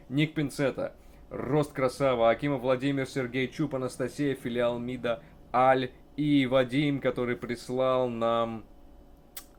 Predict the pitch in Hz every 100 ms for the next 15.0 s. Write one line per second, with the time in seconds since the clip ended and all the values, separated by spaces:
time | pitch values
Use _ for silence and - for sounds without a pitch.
0 | - 110 101 101 101 101 101 101 101 95
1 | - - - 113 104 107 113 113 113 117
2 | 123 123 104 107 104 104 113 101 101 98
3 | 104 101 101 101 92 101 95 95 92 92
4 | - - - - 101 98 92 92 - -
5 | - - - - - - - - - 123
6 | 117 - 123 104 110 98 101 - - -
7 | - - - - - 214 - - - 113
8 | 104 95 - - 107 107 - - 151 -
9 | 139 131 120 135 - 120 110 107 107 104
10 | 107 95 - 143 123 110 107 104 107 110
11 | 101 107 139 - 127 - - - - -
12 | - 123 123 127 160 156 151 147 143 -
13 | 117 110 113 113 104 110 113 107 107 104
14 | 110 98 101 98 95 113 113 127 123 120